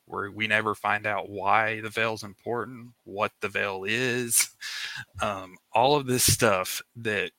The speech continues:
you know, is supposed to be so important. We spend our, most of the campaign trying to acquire Strand and use it properly,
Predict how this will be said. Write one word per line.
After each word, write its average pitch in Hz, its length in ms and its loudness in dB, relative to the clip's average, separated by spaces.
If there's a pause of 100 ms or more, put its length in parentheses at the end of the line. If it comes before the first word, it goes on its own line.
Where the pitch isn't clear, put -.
(100)
you 117 100 -4
know, 95 220 -4
is 98 160 -6
supposed 110 360 -4
to - 40 -14
be 98 120 -8
so 110 300 -2
important. 107 600 -10 (840)
We 113 160 0
spend 117 340 0
our, 101 360 2 (1080)
most 127 460 -2
of 104 120 -6
the 113 100 0
campaign 101 840 -2 (100)
trying 117 500 2
to 101 600 -8 (420)
acquire 95 800 -2
Strand 98 680 2
and 98 140 2
use 95 180 -8
it 92 140 -6
properly, - 560 -6